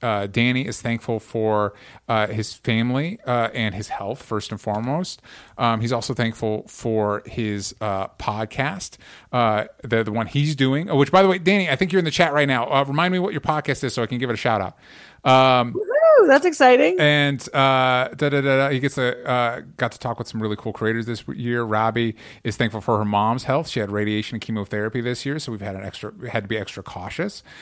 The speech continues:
Speaker 1: But thankful she is cancer free, which is amazing.
Speaker 2: Wow, that's
Speaker 1: Um,
Speaker 2: awesome. To a cancer free person and a person without a brain tumor, guys, you guys are, like, the coolest group ever.
Speaker 1: You're killing it. Uh,
Speaker 2: Killing
Speaker 1: uh,
Speaker 2: it.
Speaker 1: uh, ma-, killing is probably, you're doing great. Uh, uh, da, da,
Speaker 2: You're
Speaker 1: da.
Speaker 2: living it.
Speaker 1: You're
Speaker 2: You're
Speaker 1: living
Speaker 2: living
Speaker 1: it.
Speaker 2: it.
Speaker 1: You're living it.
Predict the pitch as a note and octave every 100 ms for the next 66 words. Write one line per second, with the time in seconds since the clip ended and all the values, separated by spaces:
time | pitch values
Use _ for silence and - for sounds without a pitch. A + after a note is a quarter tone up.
0 | - - A#2+ A2+ A#2+ - G#2+ - A#2 A2
1 | - G2 - - G#2+ A#2 G#3 - - A#2
2 | A2 - G#2+ G#2+ G#2+ A#2 F#3+ A#3 - -
3 | - - G3+ - - - - E3+ F#3 G3
4 | F#3 D#3+ E3 - G#3+ G3+ - B3 C4+ A#3+
5 | - A3 B3 C4+ C4 A#3 F#3+ - G#3 -
6 | G3+ F#3+ G3+ D#3+ D#3 F#3+ A3+ C#4 C#4 B3
7 | A#3+ A#3 E3 D#3+ G3 A#3 A3+ G3 D#3+ D#3+
8 | E3 G#3 F#3+ F3 F#3+ F3+ G#3+ F3+ C3+ C3
9 | - D#3+ A#2+ F#2 - - - - C#3 C3
10 | B3+ A3 D#3+ - - D3+ C3+ B2 A#2 C3
11 | D#3 C#3+ F3+ D#3+ C#3 D3+ D3 E3+ D#3 F#3
12 | D#3+ D3+ A2 - F3+ E3+ E3+ E3+ E3 D#3
13 | G#3+ E3 D#3+ D#3 E3 - E3 D#3+ D#3+ C#4
14 | C#4+ D#4+ D#4+ A#3 - C#3 F#3 G#3+ A3 F#3
15 | D3 F3+ A3 C4 F#3+ C3